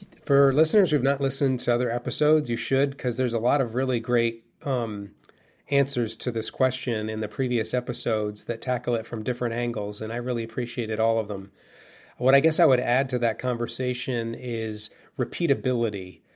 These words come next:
I think, like, that's, that word isn't in the phrase, but maybe it should be, because it's so key, I think, to being able to more confidently say that you're there. Because yes,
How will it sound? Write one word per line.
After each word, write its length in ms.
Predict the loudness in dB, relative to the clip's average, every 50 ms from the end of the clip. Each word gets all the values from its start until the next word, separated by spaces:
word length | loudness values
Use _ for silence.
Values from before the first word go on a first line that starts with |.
| _ _ _ _ _ _ _ -6
I 100 | -6 -4
think, 320 | 0 2 0 0 0 0 0
like, 300 | 2 2 0 -2 -8 _ _ _ _ -2
that's, 360 | -2 -2 -2 -2 -8 -8 -6
that 260 | -2 0 0 0 0
word 400 | 0 2 4 6 6 6 6 6
isn't 220 | 6 4 4 2
in 180 | 2 0 0 0
the 80 | 0 0
phrase, 500 | 0 2 4 4 4 4 4 2 2 0
but 160 | -2 -4 0
maybe 300 | 0 0 2 2 0 0
it 80 | 0
should 300 | -2 -2 0 0 0 0
be, 200 | 0 0 0 0
because 380 | 0 -2 -4 -4 -2 -4 -4 -4
it's 180 | -4 -4 -4 -2
so 180 | 0 0 0
key, 600 | -2 -4 -4 -2 0 0 0 0 -2 -4 -6 -8 _ _ _ _ _ _ _ -2
I 80 | -2 -2
think, 320 | 0 0 -2 -2 -2 -2
to 120 | -4 -4 -2
being 600 | 0 0 2 2 2 2 2 0 0 -2 -4 -8 _ _ _ -2
able 260 | 0 0 0 2 0 0
to 100 | 0 2
more 200 | 2 2 2 0
confidently 680 | -2 -4 -2 -2 0 0 0 0 0 -2 -4 -6 -4
say 340 | -4 -4 -2 0 0 0 0
that 220 | -2 -4 -6 -4
you're 160 | -4 -4 -2
there. 480 | -2 -2 -4 -4 -4 -6 -8 -10 -14 _ _ _ -20 -20 -20 -20 -20 _ _ _ _
Because 480 | -8 -6 -2 0 0 0 0 -4 -6 -4 0
yes, 460 | 2 2 2 2 0 -2 -4 -4